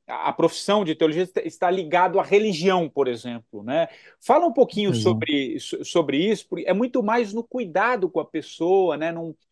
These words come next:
Speaker 1: num despertar mais espiritual, né? Não tem nada a ver, é que às vezes as pessoas associam, né, religião com capelania, né? Ou,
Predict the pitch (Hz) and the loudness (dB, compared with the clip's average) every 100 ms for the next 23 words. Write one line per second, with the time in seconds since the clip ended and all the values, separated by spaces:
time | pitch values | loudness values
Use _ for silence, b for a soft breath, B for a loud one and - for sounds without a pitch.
0 | b b b b 175 175 - 185 - 180 | b b b b -8 -8 0 0 4 2
1 | 175 180 156 165 - - 175 175 - 147 | 2 0 0 -6 -8 -6 -4 -4 0 4
2 | 143 175 165 143 160 185 170 240 254 254 | 6 8 6 4 -2 -2 -2 -2 0 0
3 | 160 139 202 180 - 208 226 220 208 226 | -2 4 6 6 4 0 0 0 -2 -2
4 | - 226 233 208 - 269 - 220 196 139 | -2 -2 -2 -4 -6 -10 -6 -4 0 0
5 | 127 160 208 b b b - 196 208 190 | 0 -4 -4 b b b 2 6 6 4
6 | 147 170 180 233 247 _ _ _ - 196 | 2 2 4 2 -2 _ _ _ -6 -2
7 | 226 226 247 254 180 170 143 117 165 220 | 0 2 2 2 0 -2 -2 -2 -2 2